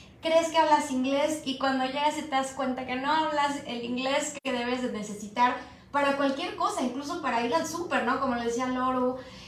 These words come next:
Eh, o sea, la verdad es que sí te identificas en muchas cosas que te pasaron, que cuando llegaste a este país te pasaron, y ahora ves en retrospectiva y dices, híjole, o sea, qué padre poderlo, poder compartir tu experiencia.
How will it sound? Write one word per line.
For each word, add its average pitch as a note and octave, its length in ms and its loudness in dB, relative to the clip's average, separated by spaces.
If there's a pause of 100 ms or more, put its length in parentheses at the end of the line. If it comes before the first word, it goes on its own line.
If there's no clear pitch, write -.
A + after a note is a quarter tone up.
Eh, C4 180 0
o C#4 60 0
sea, D4+ 160 10
la D4 120 8
verdad E4 240 0
es G#4 100 -6
que - 120 -10
sí D#4+ 180 -6
te D#4+ 140 -8
identificas B3+ 840 -2
en A#3+ 260 0
muchas D#4 440 2
cosas C4+ 420 0
que C4 120 -4
te A#3+ 160 -2
pasaron, C4+ 920 0
que B3+ 100 -4
cuando A#3 240 -2
llegaste B3+ 340 0
a - 20 -2
este D4 160 -4
país A#3 300 -2
te C4+ 80 -6
pasaron, A#3+ 420 -2 (360)
y B3+ 100 -2
ahora D#4 340 6
ves C#4 160 2
en D4 100 0
retrospectiva A#3+ 920 -2
y A#3+ 40 -2
dices, A#3+ 480 -4 (480)
híjole, G#3+ 480 -4 (380)
o B3 120 0
sea, B3 320 2
qué D#4 180 2
padre D#4+ 360 8
poderlo, C4+ 800 2
poder B3+ 260 0
compartir A#3+ 420 0
tu A#3 80 -8
experiencia. F#3+ 540 -6